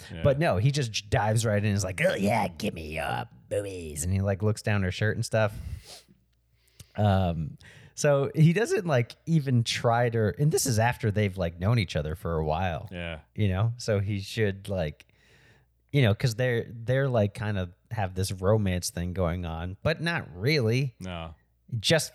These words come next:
Speaker 2: for the sake of the plot. But I don't know. So stuff like that kinda is like,
Speaker 1: Yeah.
Speaker 2: they could have made the character likable, but they chose not to.
Speaker 1: That's right. Um,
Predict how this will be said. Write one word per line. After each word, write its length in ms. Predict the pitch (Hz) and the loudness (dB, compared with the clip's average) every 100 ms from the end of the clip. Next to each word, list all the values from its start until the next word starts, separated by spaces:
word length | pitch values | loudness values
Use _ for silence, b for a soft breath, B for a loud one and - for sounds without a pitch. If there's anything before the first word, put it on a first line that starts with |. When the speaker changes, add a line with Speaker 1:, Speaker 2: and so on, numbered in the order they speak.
| - | -2
Speaker 2:
for 160 | 151 | 2
the 100 | 127 | 4
sake 280 | 123 127 123 | 4 2 -2
of 100 | 101 | -2
the 80 | 95 | -2
plot. 480 | - 120 104 92 - _ _ _ _ _ _ _ _ _ _ - - | 0 2 2 0 -4 _ _ _ _ _ _ _ _ _ _ -10 2
But 220 | 117 104 | 2 4
I 80 | 123 | 0
don't 140 | 82 | -2
know. 140 | 76 - _ _ _ - | -6 -14 _ _ _ 0
So 120 | 180 | 0
stuff 320 | - 190 - | 2 -2 2
like 200 | 113 - | 0 2
that 180 | 90 87 | -2 0
kinda 200 | 120 107 | 2 2
is 240 | 98 98 | 2 2
like, 240 | 101 87 78 | 2 2 -2
Speaker 1:
Yeah. 60 | - b b b _ _ - | -14 b b b _ _ -6
Speaker 2:
they 140 | 127 131 | 0 2
could 180 | - 202 | 2 2
have 100 | 120 | 2
made 300 | 101 123 104 | 2 2 -2
the 60 | |
character 540 | - 104 110 110 98 87 | -2 2 2 2 0 0
likable, 500 | 92 95 82 78 64 | 0 0 -4 -8 -6
but 200 | 92 - | -6 -4
they 140 | 85 | -6
chose 600 | - - 117 127 123 101 | -2 6 8 8 4 0
not 400 | 87 76 78 73 - - | -4 -4 -4 -6 -10 -10
to. 320 | 62 82 - | -10 -6 -6
Speaker 1:
That's 260 | 82 - - | -8 -14 -12
right. 340 | 107 104 82 _ _ - - B 170 B B B B - | -8 -8 -10 _ _ -20 -20 B -20 B B B B -10
Um, 500 | 120 123 120 104 | -6 -4 -6 -8